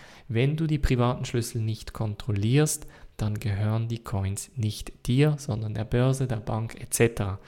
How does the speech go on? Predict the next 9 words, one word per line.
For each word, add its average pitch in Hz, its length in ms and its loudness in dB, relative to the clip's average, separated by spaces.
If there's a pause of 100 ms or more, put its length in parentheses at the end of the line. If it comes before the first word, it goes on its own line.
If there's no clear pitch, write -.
(160)
Deshalb 127 380 0
investiere 131 540 0
in 135 120 0
ein 107 200 2
Wallet, 147 420 6 (480)
ähm, 110 480 -2
und 113 340 -4 (180)
transferiere 104 720 0
entsprechend 107 640 -6